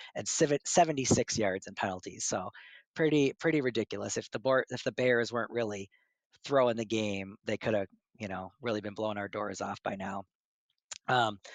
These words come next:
another forced throw, uh, on Dobbs, another interception. Um, Bears come down and fumble, and then, uh, this is getting more towards the, uh, tail end of the game now. Key plays here. We have Addison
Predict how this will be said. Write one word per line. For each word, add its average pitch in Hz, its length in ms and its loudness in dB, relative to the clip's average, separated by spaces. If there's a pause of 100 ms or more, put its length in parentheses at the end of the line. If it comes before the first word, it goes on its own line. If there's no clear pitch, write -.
(280)
another 156 320 4
forced 151 360 2
throw, 139 460 6 (160)
uh, 113 500 2 (380)
on 120 140 0
Dobbs, 123 440 6
another 120 300 2
interception. 117 800 0 (360)
Um, 110 240 0
Bears 143 360 6
come 143 180 2
down 131 220 6
and 113 100 -4
fumble, 135 500 6 (400)
and 120 240 0
then, 120 400 0 (120)
uh, 113 300 4
this 117 160 -4
is 120 100 -4
getting 117 260 2
more 113 200 0
towards 110 580 -2
the, 110 320 0
uh, 107 260 0
tail 127 240 2
end 123 80 0
of 120 80 0
the 120 80 0
game 117 300 -2
now. 113 320 4 (320)
Key 143 180 0
plays 127 420 4
here. 113 340 2 (220)
We 127 120 0
have 117 120 0
Addison 131 480 2